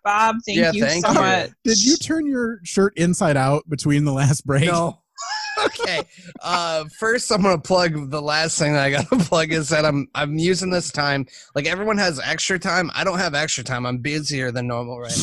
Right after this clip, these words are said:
Speaker 2: now.
Speaker 3: <laughs> Sure.
Speaker 2: Um, basically, I'm working on editing my album finally.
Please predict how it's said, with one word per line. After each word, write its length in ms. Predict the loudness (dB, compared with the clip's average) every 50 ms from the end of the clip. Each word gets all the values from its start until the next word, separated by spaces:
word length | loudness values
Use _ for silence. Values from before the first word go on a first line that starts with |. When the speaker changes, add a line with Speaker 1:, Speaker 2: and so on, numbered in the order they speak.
| -2 0 2
Speaker 2:
now. 60 | 2
Speaker 3:
<laughs> 0 |
Sure. 100 | 2 2 0 -4 -6 -20 _ _ _ _ _ _ _ _ _ _ -14
Speaker 2:
Um, 400 | -12 -12 -12 -12 -14 -16 -20 -20 _ _ _ _ _ _ _ -14
basically, 560 | -8 -8 -6 -6 -6 -10 -12 -12 -10 -8 -8 -8
I'm 140 | -6 -6 -6
working 320 | -6 -8 -8 -10 -10 -8
on 180 | -8 -8 -8 -6
editing 380 | -6 -6 -6 -6 -8 -10 -10 -8
my 160 | -8 -8 -8
album 460 | -8 -6 -6 -6 -6 -6 -8 -10 -10 -10
finally. 560 | -10 -8 -8 -8 -8 -8 -10 -10 -10 -10 -12